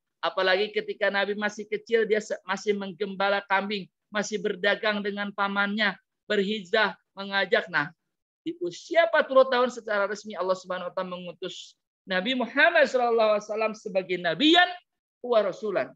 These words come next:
Dan dalam kalimat bahasa Arabnya ada ba'asallahu Muhammadan nabiyan wa rasulan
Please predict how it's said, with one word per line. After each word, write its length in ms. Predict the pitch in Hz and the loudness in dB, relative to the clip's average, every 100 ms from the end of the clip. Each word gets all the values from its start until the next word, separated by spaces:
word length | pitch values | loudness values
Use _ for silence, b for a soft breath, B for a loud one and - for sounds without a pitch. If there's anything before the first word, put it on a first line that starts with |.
| _ _ _ _ _ | _ _ _ _ _
Dan 240 | 156 151 | -2 0
dalam 240 | 143 139 143 | -2 -2 -2
kalimat 320 | 156 254 349 330 | -2 4 4 4
bahasa 320 | 285 285 269 | 4 4 2
Arabnya 320 | 262 254 247 240 | 0 0 -2 -2
ada 80 | 196 | -4
ba'asallahu 1700 | 190 180 226 233 240 226 226 247 277 277 277 285 254 277 285 277 | -6 -2 -2 -2 -4 -4 -2 4 8 8 8 6 2 -2 -6 -4
Muhammadan 960 | 277 - 302 320 311 294 294 277 262 220 | -6 2 6 6 4 2 2 4 2 0
nabiyan 720 | 226 233 294 294 247 202 185 | -2 -2 0 0 2 0 -4
wa 240 | 185 247 240 | -4 -2 -2
rasulan 560 | 214 - 240 190 156 | -6 -8 -4 -4 -4